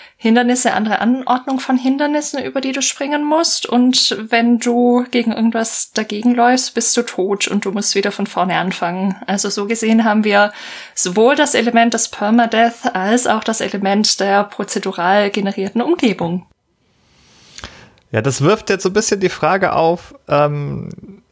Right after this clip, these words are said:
Speaker 2: ob so eine ganze Reihe von Spielen eigentlich Roguelikes sind, nämlich die
Speaker 1: Exakt.
Speaker 2: sogenannten Endless Runner,
Speaker 1: Ja,
Speaker 2: ne?
Speaker 1: genau.
Speaker 2: Es gibt ja, das ist ja quasi auch schon ein eigenes Genre, zumindest findet man diese Bezeichnung Endless Runner.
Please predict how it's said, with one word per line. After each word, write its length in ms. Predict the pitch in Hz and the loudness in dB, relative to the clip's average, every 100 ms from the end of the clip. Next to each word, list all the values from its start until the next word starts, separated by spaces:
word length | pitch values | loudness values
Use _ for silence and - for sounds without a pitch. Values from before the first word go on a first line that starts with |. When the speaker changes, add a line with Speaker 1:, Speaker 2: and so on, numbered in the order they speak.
| - | -6
Speaker 2:
ob 220 | 135 - | -6 -2
so 80 | 147 | -2
eine 220 | 143 135 | 0 -2
ganze 280 | 143 - 117 | -2 -2 0
Reihe 260 | 143 220 | 0 0
von 200 | - 131 | 0 -2
Spielen 400 | - - 123 127 | -2 0 2 2
eigentlich 500 | - 117 127 131 - | 0 -2 -2 -8 -6
Roguelikes 460 | 127 - 117 110 - | -4 -2 -4 -4 -2
sind, 160 | 123 | -2
nämlich 200 | 151 127 131 | 0 -2 0
die 60 | |
Speaker 1:
Exakt. 140 | 131 127 | 0 2
Speaker 2:
sogenannten 520 | 135 135 131 120 - | 0 2 0 0 -2
Endless 600 | 151 208 - 113 - - | -2 -2 0 0 0 -2
Runner, 420 | 101 95 92 95 | 0 2 0 0
Speaker 1:
Ja, 100 | 95 | 0
Speaker 2:
ne? 240 | 131 196 208 - | 0 0 -2 -6
Speaker 1:
genau. 300 | 233 208 208 | -6 -6 -6
Speaker 2:
Es 100 | - | -2
gibt 220 | 165 160 | 0 2
ja, 80 | 139 | 0
das 220 | - 143 | 0 -6
ist 160 | 135 | -2
ja 100 | 139 | -2
quasi 460 | 127 - 135 139 139 | -4 -4 -2 0 -2
auch 160 | 147 147 | -4 -4
schon 200 | 143 - | -4 -2
ein 60 | |
eigenes 640 | 110 123 131 120 120 - - | -2 -2 -2 -2 -2 -10 -6
Genre, 680 | 113 101 101 123 156 147 143 | -4 0 2 2 2 0 0
zumindest 480 | - 120 127 120 - | -2 -2 -2 -2 -4
findet 240 | 151 175 | -4 -2
man 140 | 120 | -2
diese 160 | 110 110 | -2 -4
Bezeichnung 580 | 113 - 110 120 120 110 | -6 -2 -2 -2 -4 -2
Endless 460 | 127 156 107 - | -4 -2 -4 -2
Runner. 340 | 92 92 98 | -4 -2 -4